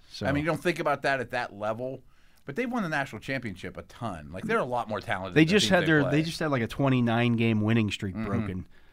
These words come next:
Speaker 2: I mean,
Speaker 1: uh,
Speaker 2: Wentz led them
Speaker 1: last
Speaker 2: to
Speaker 1: weekend.
Speaker 2: national titles.
Speaker 1: Yeah.
Speaker 2: Lance, you know, it's, it's kinda like Bama versus Vanderbilt at times.
Speaker 1: Right. Uh, sixteen, she has the Arizona Cardinals taking Christian Darrisaw.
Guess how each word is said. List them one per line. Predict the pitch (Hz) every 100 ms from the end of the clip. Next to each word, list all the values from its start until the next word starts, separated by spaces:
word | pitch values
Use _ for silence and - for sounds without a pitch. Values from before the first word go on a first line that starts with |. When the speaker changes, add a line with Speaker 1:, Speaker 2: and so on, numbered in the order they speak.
| -
Speaker 2:
I |
mean, | 101 104
Speaker 1:
uh, |
Speaker 2:
Wentz | 117 95 95
led | 104
them | 98
Speaker 1:
last | 104 92
Speaker 2:
to |
Speaker 1:
weekend. | 107 101 95
Speaker 2:
national | - 90
titles. | 110 92 87 85
Speaker 1:
Yeah. |
Speaker 2:
Lance, | 107 104 92
you | 101 90 101 101
know, | 92 85 - - - - - -
it's, | 113 107 - 113
it's | -
kinda | 160 139
like | 113 104
Bama | 110 101 98 85
versus | 90 85
Vanderbilt | 95 87 80 80 76
at | 73
times. | 73
Speaker 1:
Right. | 92 90 80 - - - - -
Uh, | - 131 135 135 135 127
sixteen, | - 190 - 180 147
she | 123 131
has | 127 127
the | 123 - -
Arizona | 135 135 131 120
Cardinals | 127 131 143
taking | 131 123 135
Christian | - 110 - 113
Darrisaw. | 120 110 - 82